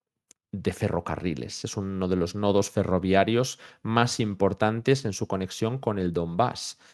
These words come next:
De hecho, y fijaos que os va a sonar, una de las principales conexiones que realiza por carretera es con Pokrovsk, esa localidad de la que tanto se está hablando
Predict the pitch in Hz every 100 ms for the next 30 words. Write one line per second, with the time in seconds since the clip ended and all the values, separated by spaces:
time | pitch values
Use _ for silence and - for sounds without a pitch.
0 | _ 107 104 101 156 - - 104 127 -
1 | - 101 - - 98 113 117 110 107 107
2 | - - - - - 101 95 101 - 95
3 | 107 131 139 _ _ _ _ _ - 135
4 | 135 107 101 98 - 110 98 101 101 120
5 | - 123 117 - - 117 104 - 95 92
6 | 85 104 135 107 110 - - 82 80 -
7 | 113 120 120 - 113 127 156 - - 123
8 | 127 147 - 101 - 113 107 82 - -
9 | - - _ _ _ _ - 123 139 139
10 | - 131 131 131 127 131 131 131 139 101
11 | - 90 - 95 107 123 123 123 131 -
12 | 123 127 127 127 123 135